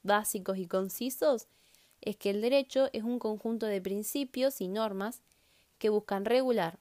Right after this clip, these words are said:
mediante la justicia y el orden, las relaciones humanas en la sociedad, según su tiempo y espacio.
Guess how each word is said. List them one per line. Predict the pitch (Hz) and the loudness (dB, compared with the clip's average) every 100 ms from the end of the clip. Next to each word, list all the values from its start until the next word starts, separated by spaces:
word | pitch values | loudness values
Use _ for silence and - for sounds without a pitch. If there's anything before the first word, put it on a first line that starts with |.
| _ | _
mediante | 185 180 175 180 175 | -10 -4 -4 -2 -2
la | 175 | -4
justicia | 180 180 208 196 202 | -6 -6 -6 -4 -2
y | |
el | 226 | 0
orden, | 269 247 247 294 _ _ _ _ | 0 0 -4 -6 _ _ _ _
las | 214 196 | -2 0
relaciones | 190 190 190 - 226 247 | 0 0 0 -2 -2 -2
humanas | 247 247 247 262 262 | -2 -2 -2 -2 -4
en | 202 | -4
la | 180 | -4
sociedad, | 170 - 170 156 - _ _ _ _ _ _ | -6 -6 -6 -8 -12 _ _ _ _ _ _
según | - 226 220 220 | -2 0 2 0
su | - | -6
tiempo | 247 294 277 - - | -2 0 0 0 -2
y | 202 | -2
espacio. | 196 - 156 - | -8 -6 -8 -8